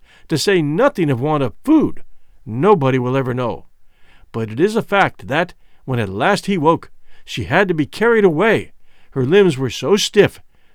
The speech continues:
that she could not move them. After the turn had once been taken, Good's recovery was rapid and complete. It was not till he was nearly well that Sir Henry told him all that he owed to Foulata.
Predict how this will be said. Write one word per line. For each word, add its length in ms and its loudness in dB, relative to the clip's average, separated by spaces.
that 140 -8
she 120 -4
could 280 2
not 260 -2
move 220 2
them. 180 -12
After 320 -2
the 120 -2
turn 360 0
had 180 0
once 200 -2
been 200 0
taken, 380 0
Good's 280 2
recovery 460 0
was 220 -2
rapid 420 -4
and 160 0
complete. 500 -4
It 60 -8
was 220 -4
not 220 -2
till 140 0
he 100 2
was 160 2
nearly 340 0
well 300 2
that 140 -4
Sir 160 -4
Henry 280 0
told 320 -2
him 140 -2
all 360 0
that 100 -2
he 160 0
owed 340 4
to 60 -2
Foulata. 540 -4